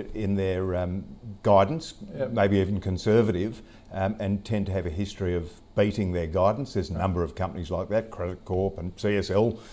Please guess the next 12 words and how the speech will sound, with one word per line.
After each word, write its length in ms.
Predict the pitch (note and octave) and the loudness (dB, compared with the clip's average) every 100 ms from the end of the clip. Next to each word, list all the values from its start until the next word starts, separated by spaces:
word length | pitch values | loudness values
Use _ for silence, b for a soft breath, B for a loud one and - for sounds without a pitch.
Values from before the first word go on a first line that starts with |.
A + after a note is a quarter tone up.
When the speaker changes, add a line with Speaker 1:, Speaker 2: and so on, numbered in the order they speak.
| - | -2
Speaker 2:
Yep. 240 | C#3 A#2+ | -2 0
Speaker 1:
um, 460 | G2+ F#2+ G2 G#2+ - - - - - - - | 2 4 2 0 -6 -18 -20 -20 -20 -16 -2
and 120 | G#2+ | 2
Speaker 2:
Yeah. 100 | G#2 | 4
Speaker 1:
others 280 | G2+ G2 - | 4 2 0
that, 300 | G2 - - | -2 -2 2
uh, 160 | F#2 F#2 | 2 2
that, 300 | F#2+ F#2 G2+ | -2 -6 -4
that 180 | F#2+ - | -2 2
get 120 | G#2 | 0
exposed. 540 | - - G#2+ G#2 - - E3 | 0 2 2 2 -6 -12 -10
Speaker 2:
Okay. 320 | F3 D#3 | 2 4